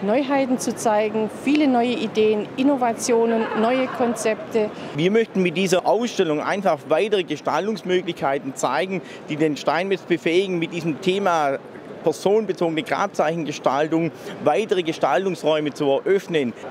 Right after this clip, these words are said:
Speaker 2: Schrift, Architektur am Stein ist das Thema, einfach die Dreidimensionalität in der Schriftgestaltung hier aufzugreifen.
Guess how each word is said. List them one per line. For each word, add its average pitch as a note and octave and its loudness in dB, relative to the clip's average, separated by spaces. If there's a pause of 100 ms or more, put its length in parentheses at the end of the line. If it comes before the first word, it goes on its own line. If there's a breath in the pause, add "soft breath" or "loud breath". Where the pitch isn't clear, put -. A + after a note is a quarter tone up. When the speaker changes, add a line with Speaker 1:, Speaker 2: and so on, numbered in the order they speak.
Speaker 2:
Schrift, - -2 (400)
Architektur E3+ 0
am F#3 0
Stein E3 -2
ist D#3+ -6
das C3+ -10
Thema, D#3+ 0 (260 loud breath)
einfach E3+ 0
die E3 -8
Dreidimensionalität E3 0
in D3+ -8
der D3 -6
Schriftgestaltung C#3+ -2
hier D3+ 0
aufzugreifen. G#2+ -2